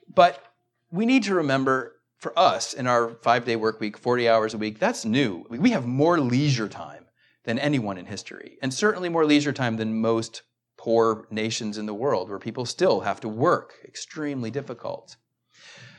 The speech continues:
So regardless of, of the fact that we have more leisure time, we still today spend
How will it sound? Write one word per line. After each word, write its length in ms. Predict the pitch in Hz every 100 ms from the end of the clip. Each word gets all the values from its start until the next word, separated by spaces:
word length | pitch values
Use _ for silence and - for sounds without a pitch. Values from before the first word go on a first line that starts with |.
| _ _
So 140 | -
regardless 720 | 160 160 180 233 214 175 - - _ -
of, 320 | 131 123 - _ _
of 440 | 127 117 113 - -
the 140 | -
fact 260 | 110 123 123
that 60 | 110
we 100 | 110
have 140 | 104
more 160 | 110 110
leisure 320 | 110 107 107
time, 240 | 117 110
we 100 | 143
still 560 | 175 - 165 113 82 -
today 280 | - 110 101
spend 600 | 92 - 110 92 85 -